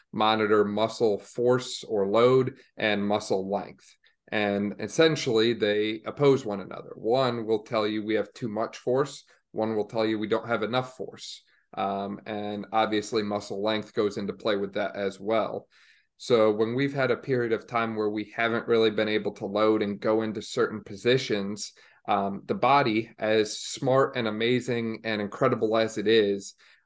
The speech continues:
um, has a fairly short-term memory sometimes, and it sort of forgets how to maintain strength and control in certain positions. So when we put you there,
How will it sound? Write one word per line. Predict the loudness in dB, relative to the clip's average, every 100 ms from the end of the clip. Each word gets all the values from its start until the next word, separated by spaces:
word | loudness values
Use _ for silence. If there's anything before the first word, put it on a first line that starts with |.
| -2
um, | -2 -2
has | -2 -2
a | -2
fairly | -4 -2 0 2 0
short-term | -2 -2 -2 -2 -8 -4 -2 0 -2
memory | -2 -2 -2 -4 -6
sometimes, | -8 -10 -8 -8 -8 -8 -12 -16 _ _ -8
and | -4
it | -4 -4
sort | -2 2 4
of | 4 0
forgets | -2 -2 0 0 0
how | -6 -2 2 0
to | -2 -4 -2 0
maintain | 0 0 -2 -4 -4
strength | -6 -4 -2 -2 -4
and | -6
control | -6 -4 2 6 6 4
in | 0
certain | -4 -4 -6
positions. | -8 0 0 -2 -12 -12 -14 -14 -20 -20 _
So | -6 0
when | 0 2
we | -2 -2
put | -8 2 2 2
you | -2 -2 0
there, | 0 2 2 2 -2